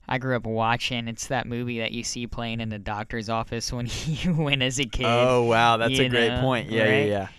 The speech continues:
Speaker 1: So, man,
Speaker 2: Just
Speaker 1: a Bug-,
Speaker 2: always on somewhere.
Speaker 1: Bug's Life is <laughs> always on somewhere, right? I, I thought it was a great movie. Again, like, I, I felt like it needed to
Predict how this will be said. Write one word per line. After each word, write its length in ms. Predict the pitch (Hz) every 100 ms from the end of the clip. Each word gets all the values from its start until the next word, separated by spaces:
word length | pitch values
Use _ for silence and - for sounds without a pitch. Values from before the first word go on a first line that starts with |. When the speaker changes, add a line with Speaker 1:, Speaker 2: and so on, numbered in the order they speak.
| - -
Speaker 1:
So, 400 | - 127 120 113
man, 240 | 120 127
Speaker 2:
Just 100 | 120
Speaker 1:
a 40 | 117
Bug-, 120 | 127
Speaker 2:
always 260 | 131 123 113
on 220 | 107 104
somewhere. 380 | 107 101 95 123
Speaker 1:
Bug's 260 | 147 160
Life 260 | 165 165 151
is 580 | 135 123 110 107 165 -
<laughs> 60 |
always 380 | 120 123 117 107
on 240 | 107 107
somewhere, 380 | 107 110 104 98 101
right? 220 | 104 101
I, 280 | 120 120 127
I 20 |
thought 180 | 143 131
it 60 |
was 80 | 123
a 60 | 113
great 220 | 131 123
movie. 320 | 127 127 123
Again, 260 | 113 117 113
like, 220 | 113 113
I, 140 | 113 107
I 80 | 113
felt 220 | - 113
like 180 | 113 110
it 60 |
needed 300 | 113 113 113
to 220 | 117 110